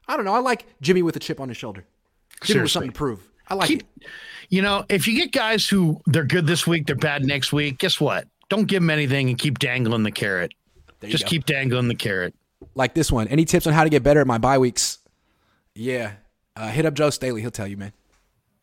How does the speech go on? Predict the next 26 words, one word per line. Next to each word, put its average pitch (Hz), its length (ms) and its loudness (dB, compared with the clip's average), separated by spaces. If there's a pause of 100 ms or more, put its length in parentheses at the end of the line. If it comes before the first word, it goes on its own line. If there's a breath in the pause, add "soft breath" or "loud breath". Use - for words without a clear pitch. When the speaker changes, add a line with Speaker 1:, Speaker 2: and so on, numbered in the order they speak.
Speaker 1:
Ask 123 240 -8
Joe 127 160 -4
Staley 123 280 -8
for 113 120 -10
some 107 140 -12
tips. - 420 -8 (320)
He's 113 140 -20
got - 260 -6
you. - 80 -12 (800 loud breath)
All 156 60 6
right, 135 160 6
that's 160 160 4
the 165 100 0
show. 151 460 6
Thanks 170 180 6
for 165 140 2
watching. 156 440 6 (280 soft breath)
Larry, 165 160 4
what 175 160 6
you 175 40 2
doing 185 80 6
the 175 80 2
rest 156 160 0
of 147 100 -6
the - 0 -
day? 127 240 0